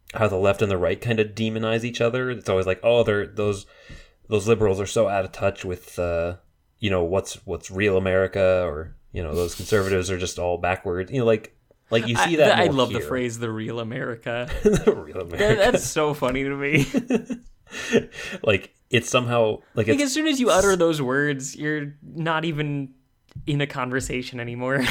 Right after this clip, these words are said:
Speaker 2: <laughs>
Speaker 1: It's condescending, but it, like, backfires a hundred percent of the time. <laughs>
Speaker 2: Yeah, like, "No, you are."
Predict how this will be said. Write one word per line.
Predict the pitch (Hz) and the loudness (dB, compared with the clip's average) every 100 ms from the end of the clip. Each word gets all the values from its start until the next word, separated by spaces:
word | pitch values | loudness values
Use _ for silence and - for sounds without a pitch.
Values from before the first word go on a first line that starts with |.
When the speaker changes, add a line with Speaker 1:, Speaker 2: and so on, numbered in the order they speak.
| - | -4
Speaker 2:
<laughs> | - | 0
Speaker 1:
It's | 147 139 | 0 2
condescending, | - 117 123 135 - 90 101 127 131 113 | 0 2 4 2 0 0 2 2 0 0
but | 107 98 - | 2 2 0
it, | 110 101 | -2 2
like, | 98 - | 0 0
backfires | 85 - - 107 113 123 117 - | -2 -2 2 4 4 2 -4 -4
a | 95 | 0
hundred | 113 107 | 2 2
percent | - - 104 | 2 0 2
of | 101 | 2
the | |
time. | 101 101 123 139 - | 2 0 0 -4 -10
<laughs> | - | -8
Speaker 2:
Yeah, | 220 175 131 | -4 -4 -2
like, | 151 151 147 - _ _ | -2 -2 -4 -20 _ _
"No, | 175 190 196 | 2 4 4
you | 175 240 285 | 4 6 8
are." | 165 131 123 127 | 8 6 0 -4